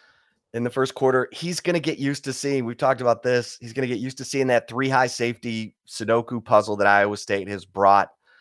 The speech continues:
to college football. It's tough. Um, it's, he's never seen anything like it in high school. And,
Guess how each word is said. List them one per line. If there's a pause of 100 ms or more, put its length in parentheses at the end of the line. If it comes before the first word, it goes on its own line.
(220)
to
college
football.
It's
tough. (760)
Um, (100)
it's,
he's
never
seen
anything
like
it
in
high
school. (300)
And,